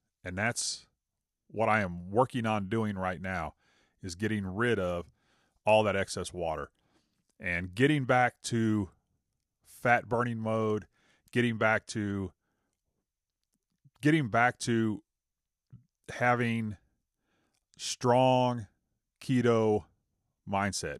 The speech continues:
and working hard. And sometimes it's difficult. It's really difficult sometimes for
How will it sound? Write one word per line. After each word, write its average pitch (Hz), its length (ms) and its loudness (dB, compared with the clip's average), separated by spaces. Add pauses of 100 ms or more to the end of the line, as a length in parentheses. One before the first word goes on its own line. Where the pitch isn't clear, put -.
and 95 280 -8
working 110 600 0 (240)
hard. 80 360 -2 (1160)
And 98 100 -6
sometimes 131 520 0
it's 85 200 -10 (120)
difficult. - 580 -6 (320)
It's - 140 -20 (260)
really 120 460 0 (560)
difficult 117 500 -2
sometimes 90 500 -8
for - 140 -10